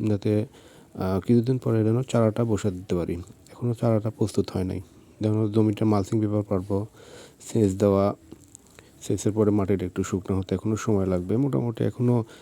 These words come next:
দশ পনেরো দিন সময় লাগবে। সেক্ষেত্রে আমি এখনই বেডটা প্রস্তুত করে নিচ্ছি, যাতে আগাম করে করলাটা, আহ, চারাটা রোপণ করা যায়। তো আপনারা যারা করলা চাষ করবেন, তারা এখন থেকে প্রস্তুত হয়ে যান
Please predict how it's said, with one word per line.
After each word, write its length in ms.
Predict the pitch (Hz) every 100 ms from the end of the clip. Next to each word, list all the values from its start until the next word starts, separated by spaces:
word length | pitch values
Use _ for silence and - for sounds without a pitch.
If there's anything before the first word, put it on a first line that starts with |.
| - -
দশ 180 | 104 -
পনেরো 220 | 110 101
দিন 120 | 101
সময় 260 | - 107 101
লাগবে। 300 | 98 101 123
সেক্ষেত্রে 500 | 127 113 120 - 127
আমি 320 | 113 113 104 - - -
এখনই 320 | - 101 113
বেডটা 400 | 104 104 - -
প্রস্তুত 340 | 110 104 - 92
করে 160 | 104
নিচ্ছি, 460 | 92 87 - 123 147 - - - - -
যাতে 360 | 98 - 135 160 - - - - -
আগাম 260 | 107 104
করে 320 | 98 101 117 143 123 - -
করলাটা, 580 | - 101 98 95 113 139 - - - - - -
আহ, 180 | - 95
চারাটা 340 | 92 104 101 104
রোপণ 280 | 98 98
করা 220 | 95 95 87
যায়। 160 | 87 87 - - - _ - - - - _ - - - - - - -
তো 200 | 104 98
আপনারা 320 | 107 - 127
যারা 200 | 120 123
করলা 340 | 120 123 113 110
চাষ 220 | 117 110
করবেন, 460 | - 104 110 127 117 - -
তারা 160 | 113
এখন 180 | 101 113
থেকে 200 | 113 120
প্রস্তুত 380 | 117 104 104 110
হয়ে 160 | 107
যান 220 | 98 107